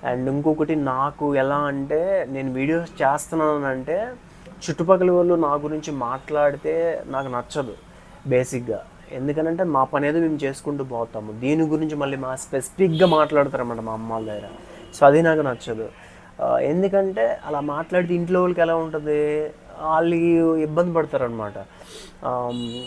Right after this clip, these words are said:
"ఎలా ఎందుకురా, ఎలా ఎందుకు ఇలా వీడియోలు చేస్తున్నావట, అలా వీడియోలు చేస్తున్నావట" అని చెప్పి.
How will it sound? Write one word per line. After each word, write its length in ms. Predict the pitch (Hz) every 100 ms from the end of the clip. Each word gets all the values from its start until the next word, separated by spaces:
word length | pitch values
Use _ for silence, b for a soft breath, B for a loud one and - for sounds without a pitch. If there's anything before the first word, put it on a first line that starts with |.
| - - - - -
"ఎలా 220 | 147 143 147
ఎందుకురా, 480 | 139 135 131 127
ఎలా 160 | 120 120
ఎందుకు 380 | 120 120 120 120
ఇలా 220 | 117 117
వీడియోలు 300 | 117 117 117
చేస్తున్నావట, 520 | 117 110 - 120 117
అలా 160 | 113 113
వీడియోలు 280 | 113 117 113
చేస్తున్నావట" 680 | 113 107 - 113 107 107
అని 220 | 107 107 104
చెప్పి. 380 | 104 95 -